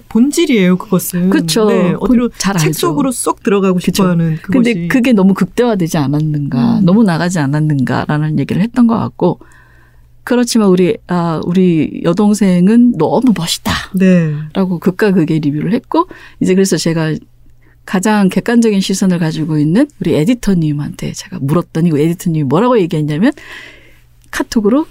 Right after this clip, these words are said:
Speaker 2: 크크크크크크크크 <laughs> 쌍-, 아, 그 키읔을 한
Speaker 1: 네.
Speaker 2: 서른 개를 보내시면서 "왜 아드님이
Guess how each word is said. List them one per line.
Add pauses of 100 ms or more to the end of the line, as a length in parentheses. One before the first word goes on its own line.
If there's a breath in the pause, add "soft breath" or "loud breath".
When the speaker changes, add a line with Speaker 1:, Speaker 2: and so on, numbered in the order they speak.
(360 loud breath)
Speaker 2:
크크크크크크크크
<laughs>
쌍-,
아,
그
키읔을
한
Speaker 1:
네.
Speaker 2:
서른
개를
보내시면서 (400 loud breath)
"왜
아드님이